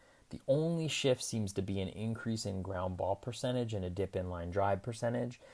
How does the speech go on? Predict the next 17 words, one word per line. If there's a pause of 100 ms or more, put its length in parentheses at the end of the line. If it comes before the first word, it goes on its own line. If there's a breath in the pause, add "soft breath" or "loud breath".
(200 loud breath)
You
know,
and
that
might
explain
why
the
babip's (180)
down
a
little
bit. (380 loud breath)
But
line
drive
percentage,